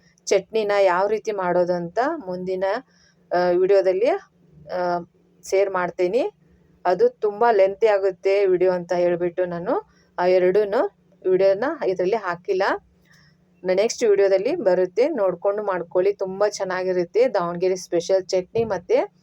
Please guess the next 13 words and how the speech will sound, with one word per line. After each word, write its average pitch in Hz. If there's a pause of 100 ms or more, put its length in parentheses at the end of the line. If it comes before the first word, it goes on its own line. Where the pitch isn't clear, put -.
(540)
ಆ, 180
ಆಲೂಗಡ್ಡೆ 190
ಪಲ್ಯ 175 (120)
ಯಾವ 190
ಥರ 202
ಮಾಡೋದು 175
ಅಂತ 175 (840)
ನೆಕ್ಸ್ಟ್ 202
ವಿಡಿಯೋದಲ್ಲಿ 190
ಬರುತ್ತೆ, 202 (340)
ಮಿಸ್ 226
ಮಾಡದೆ 190
ನೋಡ್ಕೊಳ್ಳಿ. 196